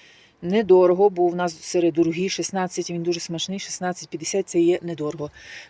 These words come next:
Наше ліжко сьогодні готове. Бачите, там впереді все, все, все, дуже-дуже всього багато є, бо ми, м, шопінг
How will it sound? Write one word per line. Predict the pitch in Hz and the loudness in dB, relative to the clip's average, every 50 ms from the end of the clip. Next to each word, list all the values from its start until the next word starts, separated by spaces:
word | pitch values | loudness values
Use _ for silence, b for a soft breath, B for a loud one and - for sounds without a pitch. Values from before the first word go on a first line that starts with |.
| _ | _
Наше | - 190 196 - 202 | -4 -2 -2 0 0
ліжко | 185 190 196 - - 180 | -2 -2 -4 -4 -2 -2
сьогодні | 170 - 190 175 170 170 | 0 0 0 0 -2 -2
готове. | 170 151 170 - - 185 190 190 190 185 180 165 - | -6 -8 -6 -2 0 2 2 2 2 0 0 0 -2
Бачите, | 165 170 175 170 - 160 | -4 -4 -4 -4 -4 -6
там | 180 180 | -6 -6
впереді | 170 - - 175 175 175 160 165 | -4 -2 2 2 4 4 2 2
все, | 160 - - - 285 | 0 0 0 0 0
все, | 285 - - - 240 | 0 0 0 0 0
все, | 226 - - - 233 226 | 0 2 4 6 6 6
дуже-дуже | 190 190 247 269 285 262 233 214 196 240 226 220 | 4 2 -4 -4 -4 -4 -6 -6 -6 -4 -4 -4
всього | 202 - - 214 202 | -2 0 2 2 2
багато | 190 175 180 202 208 202 - 196 | 2 2 2 2 2 2 0 0
є, | 196 220 | 0 2
бо | 190 185 | 2 2
ми, | 180 185 196 | 0 2 2
м, | 190 190 190 180 165 170 170 170 175 170 | 4 4 2 0 -2 -4 -6 -6 -4 -4
шопінг | - - 180 156 147 - - 151 147 | 0 2 4 4 4 2 0 -4 -2